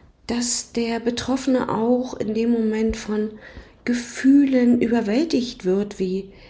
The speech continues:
Hilflosigkeit, Ohnmacht oder das Gefühl hat, hier ist etwas Lebensbedrohliches passiert.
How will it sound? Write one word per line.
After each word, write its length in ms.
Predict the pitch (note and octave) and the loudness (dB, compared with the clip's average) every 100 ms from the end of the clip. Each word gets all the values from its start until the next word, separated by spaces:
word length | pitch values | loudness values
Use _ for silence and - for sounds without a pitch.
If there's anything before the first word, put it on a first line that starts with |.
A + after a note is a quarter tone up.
| - | -4
Hilflosigkeit, 1400 | A3 A#3 A#3 - G3 G3 G3 - F#3+ F#3 F#3 F#3 F3+ - - - - _ - _ - | 2 2 0 2 2 2 -2 -6 -6 -4 -2 -2 -6 -18 -20 -20 -20 _ -20 _ 0
Ohnmacht 960 | A#3 A3+ A3+ A3 G#3 G#3 G3+ G3+ - - - - - - _ - _ _ _ _ - | 2 4 4 4 2 0 -2 -6 -14 -20 -20 -20 -20 -20 _ -20 _ _ _ _ -8
oder 200 | A#3+ B3 | -2 -2
das 180 | B3 - | -2 -4
Gefühl 440 | A#3+ C4 C4+ B3+ | -4 2 4 4
hat, 160 | A#3+ A#3+ | 2 -2
hier 180 | - A#3 | -4 -4
ist 120 | - | -4
etwas 300 | - A#3 A#3 | -4 -4 -4
Lebensbedrohliches 1400 | A3 B3+ C#4 C4 B3 - B3 A#3+ A3 A#3+ B3+ A#3+ A#3+ A#3+ | 0 4 4 2 0 -4 -4 -2 0 2 2 2 2 0
passiert. 800 | - A#3+ - D4 A#3 D#3+ - | -4 -6 0 2 2 -2 -8